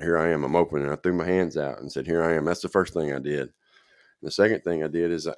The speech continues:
I learned how to live again, 'cause I didn't know how to live because either Beth was, has took care of me or I was on the inside and I didn't know how to live as a free man. So,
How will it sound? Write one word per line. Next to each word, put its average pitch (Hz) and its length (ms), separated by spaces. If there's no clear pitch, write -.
I 67 100
learned 80 280
how 85 100
to 90 60
live 95 200
again, 80 280
'cause 73 160
I 85 100
didn't 90 180
know 87 80
how 87 120
to 78 60
live 90 280
because 76 400
either 80 300
Beth 87 360
was, 82 180
has 82 160
took - 240
care 85 240
of 85 80
me 85 160
or 71 200
I - 40
was 71 100
on 69 100
the 69 100
inside 82 440
and 78 120
I 71 80
didn't 90 240
know 90 120
how 87 140
to 80 60
live 82 220
as 76 120
a 73 60
free 78 200
man. 78 420
So, 71 320